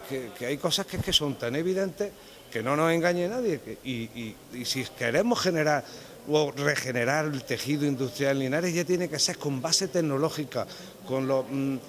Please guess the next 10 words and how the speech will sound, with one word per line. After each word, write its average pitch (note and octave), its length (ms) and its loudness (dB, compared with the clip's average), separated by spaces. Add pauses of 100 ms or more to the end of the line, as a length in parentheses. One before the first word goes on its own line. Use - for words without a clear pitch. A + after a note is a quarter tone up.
(340)
eh, B2+ 480 2
amparándonos F3 840 2 (220)
en C3+ 160 2
lo, C3+ 260 4
en B2+ 200 2
la, A#2+ 400 0
en B2+ 80 0
las C3 140 0
nuevas F3 260 -2
tecnologías F3 760 4